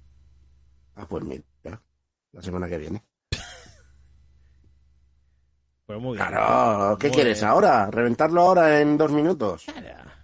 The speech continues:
Speaker 2: Bueno, que podría ser
Speaker 1: Vale,
Speaker 2: más,
Speaker 1: vale.
Speaker 2: ¿eh? En
Speaker 1: Venga,
Speaker 2: realidad.
Speaker 1: va, va. Sí, sí, sí, dale, dale. Está muy bien la peli.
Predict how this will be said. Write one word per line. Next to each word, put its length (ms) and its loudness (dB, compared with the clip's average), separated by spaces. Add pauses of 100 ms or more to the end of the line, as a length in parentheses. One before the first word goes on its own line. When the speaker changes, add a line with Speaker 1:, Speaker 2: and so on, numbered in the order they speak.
(380)
Speaker 2:
Bueno, 160 -14
que 80 -20
podría 280 -20
ser 120 -6
Speaker 1:
Vale, 140 -2
Speaker 2:
más, 420 0
Speaker 1:
vale. 120 -4
Speaker 2:
¿eh? 40 0
En 80 -2
Speaker 1:
Venga, 60 2 (180)
Speaker 2:
realidad. 80 2 (320)
Speaker 1:
va, 60 -2
va. 40 -12
Sí, 220 -2
sí, 180 -2
sí, 200 -4
dale, 220 2
dale. 280 2 (320)
Está 220 -4
muy 160 4
bien 120 4
la 140 0
peli. 260 -8